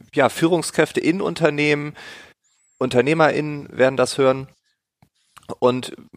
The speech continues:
manche sind vielleicht schon auf dem Weg, vielleicht im Jahr zweitausendvierzehn, vielleicht aber auch zweitausendsechzehn, Sven, wenn man deinen Weg nimmt. Ähm, und man sagt, man möchte jetzt mehr Selbstorganisation oder auf dem Weg sich dorthin begeben.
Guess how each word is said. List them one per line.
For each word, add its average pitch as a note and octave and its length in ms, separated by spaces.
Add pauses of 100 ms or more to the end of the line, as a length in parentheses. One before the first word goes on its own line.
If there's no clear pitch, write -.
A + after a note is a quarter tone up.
(100)
manche B2+ 380
sind C#3 240
vielleicht E3+ 500
schon F3 200
auf F3+ 180
dem E3 240
Weg, F3+ 320
vielleicht C3 380
im B2+ 100
Jahr B2+ 300
zweitausendvierzehn, B2+ 1200
vielleicht C3 340
aber A#2+ 240
auch B2 140
zweitausendsechzehn, C3+ 720
Sven, C#3+ 280
wenn B2 120
man A#2 160
deinen A#2+ 320
Weg C3 200
nimmt. C#3 220 (380)
Ähm, C3 200
und A#2 120
man B2+ 160
sagt, B2+ 180
man B2+ 160
möchte D#3 320
jetzt C3 480 (240)
mehr C3+ 380
Selbstorganisation B2 1120
oder A#2 220
auf - 120
dem A#2 280
Weg C3+ 360
sich - 240
dorthin A2+ 400
begeben. F#2+ 480